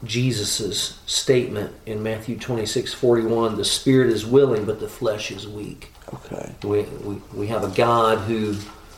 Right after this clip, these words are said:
Speaker 1: who remembers that <clears throat> we are but flesh.
Speaker 2: Yeah. Good point.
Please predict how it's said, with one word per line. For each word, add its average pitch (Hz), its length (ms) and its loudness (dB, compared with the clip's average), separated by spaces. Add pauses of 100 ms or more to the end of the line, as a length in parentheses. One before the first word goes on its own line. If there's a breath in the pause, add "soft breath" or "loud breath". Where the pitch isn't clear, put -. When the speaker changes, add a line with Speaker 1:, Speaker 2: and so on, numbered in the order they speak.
(180)
Speaker 1:
who 123 100 6
remembers 110 760 4
that 101 240 2 (220)
<clears throat> - 880 -2
we 117 160 4
are 101 180 2
but 95 180 -4
flesh. - 400 -12
Speaker 2:
Yeah. - 300 -2 (640)
Good 117 160 6
point. 95 380 0